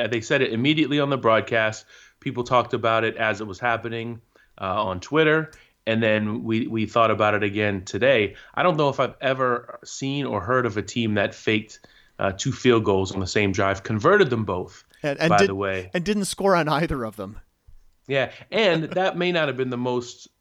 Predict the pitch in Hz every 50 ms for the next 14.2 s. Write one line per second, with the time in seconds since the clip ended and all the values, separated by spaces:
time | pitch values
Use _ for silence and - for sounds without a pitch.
0 | _ - - 113 107 104 104 104 107 - - 104 107 117 120 120 120 113 113 123
1 | 123 120 110 101 101 98 98 98 - - - - 143 135 135 - 120 113 113 117
2 | 107 110 107 95 - - 120 117 110 98 - 107 107 107 104 98 95 120 123 120
3 | 113 107 101 98 95 - 107 98 95 90 - _ - - - - _ _ - 107
4 | 104 98 92 - 160 156 - - 139 123 110 - 110 101 104 113 120 117 95 101
5 | 101 98 104 113 110 107 98 104 98 95 104 107 104 101 98 98 95 107 110 104
6 | 95 95 104 101 101 98 - - 120 117 113 107 - - - 101 95 92 92 95
7 | 92 90 87 95 90 90 87 90 - - - - - - - - - - - 95
8 | 95 95 117 113 127 117 101 - - 110 98 104 123 143 139 139 131 123 117 110
9 | 107 - 113 104 101 98 117 127 131 127 113 107 107 107 - - 110 107 107 107
10 | 107 104 101 98 98 98 95 95 92 - - 113 110 107 107 - 107 110 123 127
11 | 123 - 98 92 92 _ _ _ _ _ - 98 107 123 120 - 123 107 101 95
12 | 101 92 - - - - - 120 113 110 104 101 95 95 - - 113 107 107 104
13 | 101 98 107 110 104 107 104 101 101 101 95 92 95 87 - - - 139 135 123
14 | 110 104 92 -